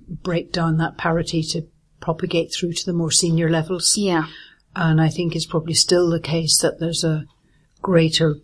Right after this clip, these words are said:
Speaker 1: dropout wastage
Speaker 2: Mm-hmm.
Speaker 1: rate
Speaker 2: Mm-hmm.
Speaker 1: for women than
Speaker 2: Yeah.
Speaker 1: for men.
Speaker 2: Yeah, absolutely.
Speaker 1: Partly family issues, but
Speaker 2: I mean,
Speaker 1: you
Speaker 2: I think
Speaker 1: know.
Speaker 2: that's a really big one.
Speaker 1: Yeah.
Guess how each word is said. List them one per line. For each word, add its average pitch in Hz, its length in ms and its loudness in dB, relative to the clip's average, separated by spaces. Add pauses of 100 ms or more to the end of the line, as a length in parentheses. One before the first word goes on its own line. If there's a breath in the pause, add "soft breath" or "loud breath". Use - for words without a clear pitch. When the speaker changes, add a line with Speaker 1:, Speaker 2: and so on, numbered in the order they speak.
(140)
Speaker 1:
dropout 170 600 0
wastage 180 800 2
Speaker 2:
Mm-hmm. 170 320 -8
Speaker 1:
rate 160 200 4
Speaker 2:
Mm-hmm. 180 160 -2
Speaker 1:
for 156 340 4
women 160 340 8
than 156 140 6
Speaker 2:
Yeah. 160 120 6
Speaker 1:
for 160 60 4
men. 156 380 4
Speaker 2:
Yeah, 180 280 -2 (140)
absolutely. 170 580 -6
Speaker 1:
Partly 233 360 4
family 165 580 0
issues, 160 540 -4
but - 220 2 (320)
Speaker 2:
I 214 120 2
mean, 208 140 2
Speaker 1:
you 202 40 4
Speaker 2:
I 190 40 4
think 190 140 6
Speaker 1:
know. - 40 4
Speaker 2:
that's 185 220 2
a 180 60 6
really 170 180 4
big 170 160 4
one. 165 260 8
Speaker 1:
Yeah. 160 180 8